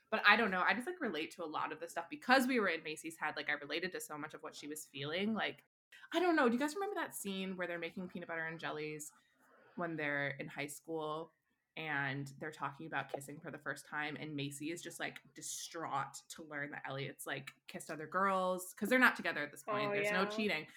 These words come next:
Speaker 1: They're only friends at this point. They've never discussed that their relationship definitely probably is more than friendship, but they haven't discussed it at all. And so she finds out that, 'cause they go to different schools, he's kissed other girls, he's, like, been intimate with other girls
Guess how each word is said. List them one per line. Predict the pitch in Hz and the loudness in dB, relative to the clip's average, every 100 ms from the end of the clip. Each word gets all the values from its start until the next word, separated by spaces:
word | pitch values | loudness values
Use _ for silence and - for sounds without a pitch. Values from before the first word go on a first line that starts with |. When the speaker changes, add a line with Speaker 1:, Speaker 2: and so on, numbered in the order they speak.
| - - | -10 0
Speaker 1:
They're | 185 | 2
only | 190 220 214 | 4 4 6
friends | 226 220 | 6 6
at | 190 | 4
this | 160 - | -4 -8
point. | 156 147 | -6 -6
They've | 143 | -2
never | 175 180 | 2 2
discussed | 196 190 175 165 - | 2 0 -2 -2 -4
that | 156 | -4
their | 151 147 - _ - - | -2 -2 -4 _ -20 -6
relationship | 185 180 180 180 165 156 | 2 4 4 2 -2 2
definitely | 180 220 226 202 | 4 4 2 2
probably | 185 175 175 165 - | 4 4 2 0 2
is | 165 160 | 0 0
more | 165 165 165 | 0 2 2
than | 165 165 | 0 -4
friendship, | 165 160 - 156 - | -4 -4 -4 -6 -8
but | - | -12
they | 151 | -8
haven't | 160 156 156 | -4 -4 -4
discussed | - - 139 - | -8 -10 -10 -10
it | 147 | -8
at | 147 | -4
all. | 143 143 143 143 - - | -2 -2 -4 -6 -14 -18
And | 160 | -12
so | 160 | -10
she | 165 | -8
finds | 160 170 175 | -2 -2 0
out | 170 165 151 | 0 0 2
that, | 143 139 - _ | 2 0 -4 _
'cause | 175 | -12
they | 160 | -6
go | 165 | -4
to | 170 | -4
different | 180 160 | -6 -10
schools, | - - 156 143 147 - - - - - - - | -10 -6 -4 -4 -6 -10 -18 -20 -20 -20 -20 -10
he's | - 147 | -6 -4
kissed | - 254 247 | 2 2 4
other | 220 214 | 2 4
girls, | 202 190 185 185 180 180 | 6 8 8 6 4 2
he's, | 170 165 | -4 -4
like, | 156 | -4
been | 170 175 170 - - | -2 -2 -4 -8 -6
intimate | 180 190 175 | -4 -2 -2
with | - - | 0 -2
other | 160 | -2
girls | 156 156 156 151 - - | -2 -2 0 -2 -6 -14